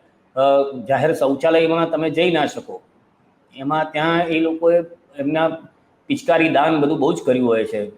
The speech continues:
બેફામ પિચકારીઓ કરી હોય છે. ઘણી વાર તો એવું હોય કે તમને ત્યાં પેશાબની વાસ કરતાં એ પિચકારીની વાસ તમને ઇરિટેટ વધારે કરે.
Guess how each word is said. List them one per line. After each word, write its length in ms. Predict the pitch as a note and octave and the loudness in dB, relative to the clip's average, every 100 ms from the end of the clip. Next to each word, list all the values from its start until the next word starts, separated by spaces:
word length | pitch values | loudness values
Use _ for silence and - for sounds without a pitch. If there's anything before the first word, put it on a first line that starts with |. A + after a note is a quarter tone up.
| _ | _
બેફામ 440 | C3 C#3 D#3+ E3 | -2 0 0 -2
પિચકારીઓ 420 | D3+ A#2+ C#3+ C3+ C3 | -4 -2 0 0 0
કરી 220 | C3 C3 | 0 -2
હોય 100 | B2+ | -4
છે. 100 | C3 | -4
ઘણી 260 | B2 D3 | -2 0
વાર 140 | E3 E3 | 2 0
તો 120 | E3 | 0
એવું 160 | E3 F3 | -4 2
હોય 140 | E3 | 0
કે 80 | E3+ | 0
તમને 440 | D#3+ D#3+ E3+ E3+ - _ _ _ | -6 -4 -2 -4 -12 _ _ _
ત્યાં 300 | - E3+ F3 | 0 0 0
પેશાબની 540 | D3 B2+ E3 F3+ F3+ F#3 | -2 -2 2 2 2 2
વાસ 300 | E3 E3+ - | 2 0 0
કરતાં 260 | E3 E3+ F3 | -2 2 0
એ 60 | |
પિચકારીની 580 | F3 D3 - F3 E3+ E3 | 0 -6 -2 0 2 2
વાસ 320 | C3+ C#3+ C#3+ | 2 2 0
તમને 180 | C3+ C3 | -2 0
ઇરિટેટ 380 | C#3 B2+ C#3 B2+ | 0 0 -2 -2
વધારે 320 | G#2+ G#2+ G#2 | -2 -2 -4
કરે. 260 | F#2+ F#2+ | -6 -12